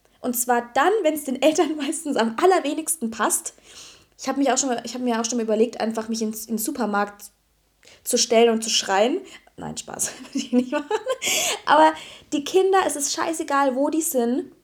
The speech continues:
die lassen ihre Emotionen raus. Und das haben wir verlernt, weil das macht man ja nicht. So, okay. Ähm, ich komm mal wieder zurück.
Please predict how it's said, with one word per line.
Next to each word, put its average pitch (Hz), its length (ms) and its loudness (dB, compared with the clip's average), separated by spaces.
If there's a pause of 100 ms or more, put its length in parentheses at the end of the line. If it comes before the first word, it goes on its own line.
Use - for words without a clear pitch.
(520)
die 302 40 -2
lassen 240 320 4
ihre 247 160 0
Emotionen 247 520 0
raus. 185 280 -2
Und - 280 -8
das 269 280 0
haben 226 180 -2
wir 214 100 0
verlernt, 185 580 -2 (380)
weil 285 500 8 (1600)
das - 160 -4
macht 240 220 2
man 180 120 -2
ja 160 100 -2
nicht. - 300 -10 (520)
So, 151 300 2 (960)
okay. 214 440 0 (960)
Ähm, 240 680 4 (1500)
ich 226 160 -10
komm 226 140 -2
mal 220 100 2
wieder 202 180 2
zurück. 233 420 0